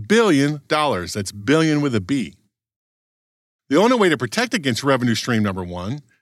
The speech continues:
extortion to unlock data, is to back it up somehow and be able to restore it at the drop of a hat when the ransomware criminals come calling. Like encryption, that's a lot easier to say than it is to do. For most of us,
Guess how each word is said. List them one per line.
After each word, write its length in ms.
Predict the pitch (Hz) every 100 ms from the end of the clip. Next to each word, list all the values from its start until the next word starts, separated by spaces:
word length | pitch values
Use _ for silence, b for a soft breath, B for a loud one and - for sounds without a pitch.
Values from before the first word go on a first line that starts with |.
| -
extortion 540 | - - 135 117 113
to 100 | 104
unlock 380 | 101 98 85 90
data, 400 | 87 80 95 120 - -
is 100 | 113
to 120 | 127
back 280 | 165 175 -
it 80 | 196
up 140 | 233
somehow 600 | - 123 95 87 87 139
and 140 | - 110
be 120 | 147
able 140 | 143
to 80 | 123
restore 460 | 113 - 190 208 180
it 80 | -
at 80 | 98
the 80 |
drop 240 | 107 139 127
of 100 | 98
a 60 |
hat 340 | 87 196 180 - b b -
when 120 | 120
the 80 | 113
ransomware 520 | 127 170 170 139 113
criminals 460 | - 240 208 131 151
come 200 | 165 170
calling. 440 | - 233 208 95 _ _ _ _ _ _ -
Like 240 | 120 185 175
encryption, 800 | 135 117 - 175 - 117 101 110 _
that's 160 | 180 185
a 80 | 131
lot 240 | 156 - -
easier 340 | 202 170 180
to 140 | 123 101
say 360 | 240 233 147
than 200 | 131 131
it 120 | 143
is 200 | 160 175
to 120 | - 165
do. 380 | 202 160 78 _ _ _ _ -
For 160 | 131 120
most 280 | 202 254
of 140 | 185 101
us, 220 | 110